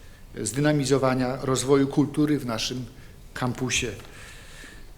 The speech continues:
Bardzo Wam dziękuję jeszcze raz. A w tym kampusie, jak widzicie, mamy warunki wyjątkowe.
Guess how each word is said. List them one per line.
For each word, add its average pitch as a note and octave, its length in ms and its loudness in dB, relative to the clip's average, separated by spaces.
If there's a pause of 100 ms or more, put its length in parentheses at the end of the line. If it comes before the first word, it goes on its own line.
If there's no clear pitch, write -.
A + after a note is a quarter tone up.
(120)
Bardzo C3+ 260 4
Wam B2 160 2
dziękuję B2 340 -2
jeszcze A2 240 -2
raz. - 400 -2 (2000)
A B2 300 2
w - 80 -6
tym D#3+ 160 2
kampusie, D3 600 6 (360)
jak C3+ 180 2
widzicie, C#3 640 4
mamy D3 240 10
warunki C3+ 540 6 (720)
wyjątkowe. E3 720 4